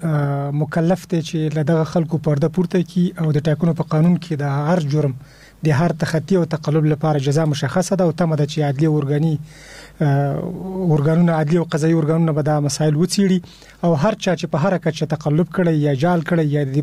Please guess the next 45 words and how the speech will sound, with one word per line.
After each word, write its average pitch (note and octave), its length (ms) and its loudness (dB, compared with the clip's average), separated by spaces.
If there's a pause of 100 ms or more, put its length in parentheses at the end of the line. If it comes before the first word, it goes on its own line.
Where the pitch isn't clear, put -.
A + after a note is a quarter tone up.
پروسې D3 200 0
سره F3 220 0
خیانت D#3+ 380 0
کړی، G#3 160 2 (460)
خپله F3 200 0
سزا D#3 280 0
به C#3 80 0
وویني. C#3 320 2 (500)
اه، F3 120 4
زه F3 180 2
په G3 120 0
پای G#3+ 200 2
کې - 80 -2
د F3+ 80 0
افغانستان E3 480 -2
د D#3+ 60 0
حکومت E3 400 2 (100)
نه D3+ 200 -6
دا D3 200 -4
هیله D#3+ 200 2
لرم D3+ 240 2
چې C#3+ 120 -6
د C#3+ 80 0
حج C#3 200 0
اوقاف D3+ 400 -2
وزارت D3 540 -2 (400)
له D#3 100 2
طریقه، E3 440 0
اه، - 920 -4
زموږ E3+ 400 2
د F3 140 0
دې D#3+ 160 0
ولس E3+ 640 0
بې D#3 80 0
سابقه D3+ 440 0
ګډون، D#3 400 2 (100)
هیجاني D#3 380 2
ګډون D#3 300 0 (380)
له D#3+ 100 2
امله D#3 300 2
په D#3 100 -8
ټول F#3+ 200 2
هیواد D#3 300 2
کې D3+ 280 -4
د، C3 80 -2